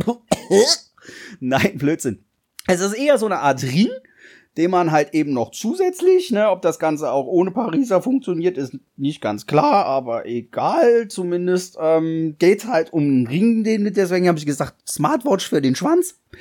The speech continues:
Und also mit, äh, der Ring sitzt,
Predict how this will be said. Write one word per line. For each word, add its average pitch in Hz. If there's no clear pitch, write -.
Und 220
also 190
mit, 190
äh, 185
der 170
Ring 302
sitzt, 381